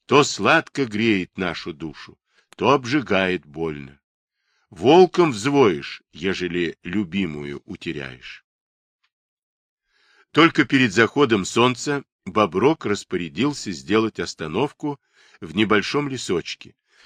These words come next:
и велел людям отдыхать, варить пищу и накормить лошадей.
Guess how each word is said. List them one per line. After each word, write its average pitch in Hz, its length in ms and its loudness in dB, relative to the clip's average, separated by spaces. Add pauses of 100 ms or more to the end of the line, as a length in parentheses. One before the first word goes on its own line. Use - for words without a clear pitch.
(160)
и 107 120 2
велел 131 380 4
людям 160 560 2
отдыхать, 104 840 -2
варить 85 440 -4
пищу 151 640 -6
и 107 100 -6
накормить 95 560 -8
лошадей. 71 560 -14